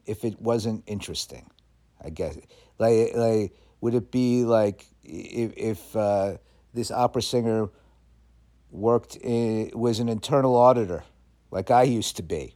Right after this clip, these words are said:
Would they be like, "Internal auditor delivers her own baby while husband"? No, but it is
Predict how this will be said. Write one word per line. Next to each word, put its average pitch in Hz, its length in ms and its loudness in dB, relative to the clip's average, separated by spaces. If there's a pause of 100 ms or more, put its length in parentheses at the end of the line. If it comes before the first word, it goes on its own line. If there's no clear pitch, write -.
Would 92 80 -10
they 104 80 2
be 120 140 0
like, 127 200 2
"Internal 143 480 4
auditor 127 540 4 (280)
delivers 123 440 0
her 127 160 4
own 123 140 4
baby 120 300 4
while 107 200 2
husband"? 95 320 -2
No, 80 280 -8 (840)
but 113 140 2
it 117 120 0
is 117 280 -4